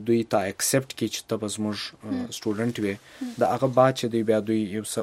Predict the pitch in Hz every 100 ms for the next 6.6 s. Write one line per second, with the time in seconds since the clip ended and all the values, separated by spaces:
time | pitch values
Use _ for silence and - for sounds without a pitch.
0 | 92 107 104 104 104 - 113 - 95 95
1 | 120 - 104 104 98 98 - 107 113 117
2 | - 107 104 113 113 117 - - - 104
3 | 101 98 120 104 104 101 123 117 113 107
4 | 107 104 98 - 101 98 95 - 95 -
5 | 98 101 - 95 - 123 110 - 101 -
6 | - - - _ 104